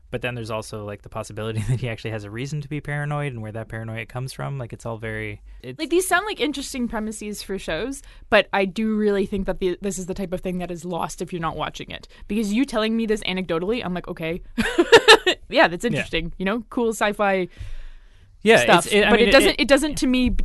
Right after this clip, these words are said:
Speaker 2: m-, like, translate to being like, "Holy shit, oh my God, Black
Speaker 1: <laughs>
Speaker 2: Mirror, what the fuck?" Right? Like
Speaker 1: Yeah. Yeah, and it, it was something that I was just kind of like, "Okay, like,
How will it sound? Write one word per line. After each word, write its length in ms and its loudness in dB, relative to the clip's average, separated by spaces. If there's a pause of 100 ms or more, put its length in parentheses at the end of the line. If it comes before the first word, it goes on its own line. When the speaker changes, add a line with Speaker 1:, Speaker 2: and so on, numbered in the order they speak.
Speaker 2:
m-, 180 -4
like, 280 -2
translate 440 0
to 80 -2
being 200 0
like, 160 -2
"Holy 680 12
shit, 400 0
oh 140 0
my 180 0
God, 320 4
Black 280 4
Speaker 1:
<laughs> 0 -
Speaker 2:
Mirror, 340 6
what 220 4
the 120 2
fuck?" 320 2
Right? 300 0
Like 180 -2
Speaker 1:
Yeah. 100 -8 (560)
Yeah, 120 2
and 140 -2
it, 100 -4
it 100 -2
was 100 -2
something 220 -2
that 100 0
I 40 2
was 140 -4
just 140 -12
kind 120 -4
of 60 -8
like, 160 -6
"Okay, 320 0
like, 340 -6